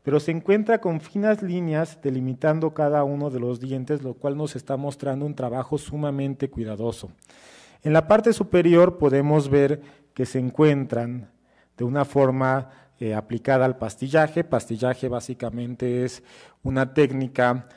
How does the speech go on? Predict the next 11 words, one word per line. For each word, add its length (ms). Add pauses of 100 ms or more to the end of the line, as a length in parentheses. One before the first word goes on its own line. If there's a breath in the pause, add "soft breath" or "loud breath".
(140 soft breath)
decorativa 920
en 140
la 140
cual 180
lo 100
que 80
se 140
hacía 360
con 180
cerámica 720
era 420